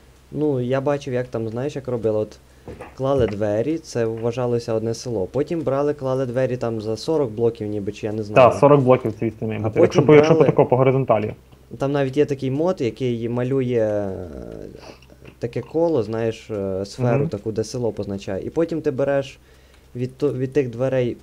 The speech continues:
Speaker 1: прикладаєш двері десь біля цих, і воно об'єднує це село з тим якимось чином. І робить два села дуже близько.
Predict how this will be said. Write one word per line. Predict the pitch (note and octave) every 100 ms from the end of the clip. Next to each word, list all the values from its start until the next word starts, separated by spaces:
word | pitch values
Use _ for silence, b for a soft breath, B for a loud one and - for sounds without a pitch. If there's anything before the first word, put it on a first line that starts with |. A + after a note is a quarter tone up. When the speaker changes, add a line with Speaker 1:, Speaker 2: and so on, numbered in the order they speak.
| -
Speaker 1:
прикладаєш | B2 C3 A#2+ C3 B2+ A#2 - A2
двері | A#2 C3 B2 B2
десь | B2 A#2+
біля | B2 B2
цих, | A#2+ E3+ F3+ G3 - D#3
і | A#2+
воно | B2 C#3 C3+ C3 A#2 G#2 C2 G1+ - -
об'єднує | B2 A2+ C#3 C#3+ C3 C3 A#2 - -
це | -
село | A#2+ B2+ A#2+
з | A#2
тим | - B2 G2
якимось | G2+ G2+ G#2 G#2
чином. | - G2+ G2
І | G#2+
робить | C3 C3+ B2+
два | B2+
села | C3 B2 B2
дуже | B2 B2
близько. | A#2+ B2+ G#2+ - -